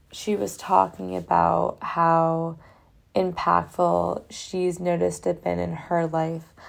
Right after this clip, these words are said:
Um, so <laughs> basically, it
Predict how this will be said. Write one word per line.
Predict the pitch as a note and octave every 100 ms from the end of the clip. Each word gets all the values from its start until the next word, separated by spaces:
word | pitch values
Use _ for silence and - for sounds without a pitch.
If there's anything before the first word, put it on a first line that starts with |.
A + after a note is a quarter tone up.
| - - _
Um, | F3+ E3+ E3 E3 - - _
so | - - F#3+ F3 E3+ F3+ -
<laughs> | _
basically, | A#3 G#3 A3+ A3+ G#3+ G3 F#3 F3 - F3 - - - - - - - _ _ _ -
it | G3 - -